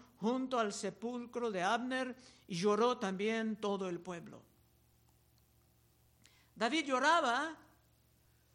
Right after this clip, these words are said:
porque Abner parecía un hombre arrepentido,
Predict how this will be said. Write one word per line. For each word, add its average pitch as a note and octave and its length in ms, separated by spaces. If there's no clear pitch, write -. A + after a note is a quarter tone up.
porque C4 320
Abner C#4+ 440
parecía A#3+ 480
un D4 120
hombre D4+ 320
arrepentido, D4+ 840